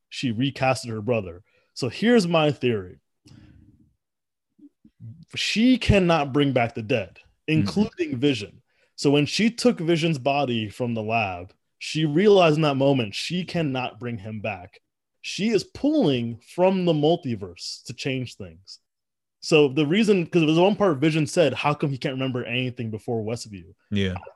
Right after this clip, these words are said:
Speaker 1: don't think this is our Vision. I think this is a multiversal Vision from a different world.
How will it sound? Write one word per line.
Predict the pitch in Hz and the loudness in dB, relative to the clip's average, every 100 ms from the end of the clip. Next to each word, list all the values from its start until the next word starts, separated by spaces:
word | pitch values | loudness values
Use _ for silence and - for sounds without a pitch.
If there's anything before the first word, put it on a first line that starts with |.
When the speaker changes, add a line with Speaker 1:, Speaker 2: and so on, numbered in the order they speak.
| - | -20
Speaker 1:
don't | 170 - | -14 -6
think | 156 120 | -6 -4
this | 127 | -6
is | 127 | -6
our | 123 113 120 104 | -8 -4 -4 -4
Vision. | 107 101 | -10 -12
I | 95 120 | -12 -8
think | 147 127 | -6 -4
this | 127 | -6
is | 120 | -6
a | 113 | -6
multiversal | 117 143 165 180 151 131 143 - 107 98 - _ _ _ - | -2 -2 -2 -2 -2 0 -2 -2 -8 -10 -14 _ _ _ -4
Vision | 123 143 127 | 0 0 0
from | 113 117 | -8 -10
a | |
different | 98 135 143 117 | -4 -4 -4 -8
world. | 101 117 139 185 | -6 -2 -2 -2